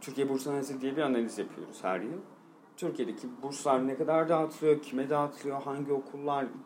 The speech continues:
çok detaylı bir analiz. Ve, e, Türkiye'nin her şehrinin pahalılık endeksi diye bir şey, bir araştırmamız var. Türkiye'nin her şehrinde bir öğrencinin yaşayabilmesi için minimum miktarı belirliyoruz. Dolayısıyla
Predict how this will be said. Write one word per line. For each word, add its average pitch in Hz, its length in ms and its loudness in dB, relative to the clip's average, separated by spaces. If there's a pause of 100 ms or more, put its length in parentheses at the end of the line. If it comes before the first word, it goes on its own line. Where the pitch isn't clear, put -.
çok - 200 -6
detaylı 104 420 2
bir 95 80 -2
analiz. 104 380 -8 (500)
Ve, 165 240 10 (840)
e, 127 360 6 (100)
Türkiye'nin 160 520 0
her 175 240 4
şehrinin 156 480 -2 (120)
pahalılık 147 640 6 (220)
endeksi 127 480 0
diye 147 220 0
bir 147 40 -8
şey, - 240 -10
bir 131 60 0
araştırmamız 107 760 -2
var. - 120 -4 (380)
Türkiye'nin 139 420 0
her 180 220 2
şehrinde 156 540 -2
bir 185 60 0
öğrencinin 143 500 2
yaşayabilmesi 139 640 -4
için 190 200 -4
minimum 156 320 0
miktarı 113 520 0
belirliyoruz. - 580 -12 (400)
Dolayısıyla 156 600 6